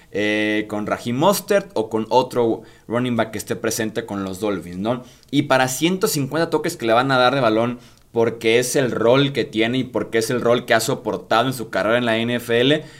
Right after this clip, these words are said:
no sé qué tanto valga la pena ir por un Chase Edmonds. Esa es mi gran duda. O sea, estás pagando por un running back no tanto, seis millones.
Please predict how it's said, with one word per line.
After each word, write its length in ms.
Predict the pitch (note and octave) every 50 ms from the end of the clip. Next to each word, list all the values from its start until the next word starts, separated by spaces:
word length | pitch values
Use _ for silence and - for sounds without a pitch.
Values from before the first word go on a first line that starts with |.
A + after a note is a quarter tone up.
| - - - - - -
no 160 | G#2+ A#2+ A2+
sé 120 | - -
qué 100 | - B2+
tanto 380 | G2 - A2 A#2 A#2 A2+ A#2 A#2+
valga 220 | A2 A2+ A2 A#2
la 160 | A2+ G#2 F#2+ -
pena 300 | G#2+ G#2+ A2 A2 G#2+ G#2
ir 160 | G#2+ G#2+ G#2+
por 100 | A2 G#2
un 180 | G#2+ A2+ A2+
Chase 380 | A2+ - - A2+ G#2+ - - F2
Edmonds. 460 | F#2+ F#2+ F#2+ F2 E2 E2+ - - - _ _ - _ -
Esa 180 | - B2 A#2 C#3
es 60 | C#3
mi 100 | C#3 C3+
gran 280 | B2 A#2+ B2 A#2+ A#2 G#2+
duda. 160 | A2 G#2 F#2+
O 60 | F2+
sea, 100 | - G2+
estás 220 | F#2 - - A#2 A2+
pagando 440 | - C3+ B2 B2 B2+ C3 C3 B2
por 120 | B2 A2+ A2+
un 80 | A#2
running 200 | A#2+ B2+ C3 C3
back 220 | C#3 C3+ C3+ - -
no 180 | A2+ B2+ C3+
tanto, 380 | C3+ - A#2 A#2 A2+ A#2 G3 B3
seis 220 | - - A2+ A2
millones. 500 | A#2 A2+ G#2+ G2 G2 G2 A#2 E3 A3 -